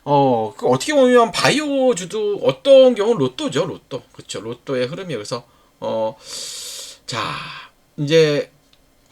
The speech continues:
보시면 얘는 지난해 어때요?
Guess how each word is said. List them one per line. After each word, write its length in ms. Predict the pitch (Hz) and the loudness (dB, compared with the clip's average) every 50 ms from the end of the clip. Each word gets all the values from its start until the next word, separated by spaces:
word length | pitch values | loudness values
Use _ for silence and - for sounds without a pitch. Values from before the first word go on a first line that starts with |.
| _ _ _ _ _ _ _ _ | _ _ _ _ _ _ _ _
보시면 680 | 131 135 139 135 151 151 151 151 147 147 147 143 127 - _ _ _ _ _ _ _ _ _ - - _ _ - | -10 -6 -6 -6 -4 -4 -2 -2 0 0 -2 -2 -4 -8 _ _ _ _ _ _ _ _ _ -20 -20 _ _ -4
얘는 360 | 139 147 160 165 156 156 147 | -2 -2 0 2 0 0 0
지난해 460 | - - 143 151 190 208 196 180 151 | -2 -2 0 2 2 2 2 0 -2
어때요? 460 | 147 120 95 92 - 120 101 90 85 | -2 -2 -4 -6 -8 -8 -8 -8 -8